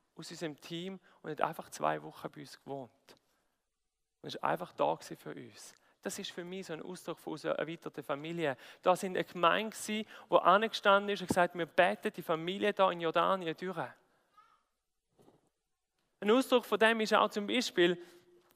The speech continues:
als ich aufgewachsen bin bei dieser Familie, ist etwa die, so ein vierzig, fünfzigjähriger Single-Mann bei uns reingeschneit plötzlich. Meistens auf das Nachtessen. <laughs>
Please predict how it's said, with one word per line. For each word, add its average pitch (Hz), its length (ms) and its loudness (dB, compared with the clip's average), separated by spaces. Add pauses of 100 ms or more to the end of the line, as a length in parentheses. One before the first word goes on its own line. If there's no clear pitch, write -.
(160)
als 180 160 -4
ich 185 80 -4
aufgewachsen 202 500 4
bin 185 100 -4
bei 175 60 4
dieser 175 120 4
Familie, 190 440 0 (220)
ist - 200 -10
etwa 233 360 0
die, 202 400 0
so - 140 -6
ein 165 100 -6
vierzig, 226 420 -4
fünfzigjähriger 190 600 -4
Single-Mann 190 540 -2
bei 175 120 -12
uns 175 160 -12
reingeschneit 156 640 -8
plötzlich. - 460 -12 (760)
Meistens 170 560 0
auf - 100 -20
das - 120 -14
Nachtessen. - 680 -10 (720)
<laughs> 151 180 0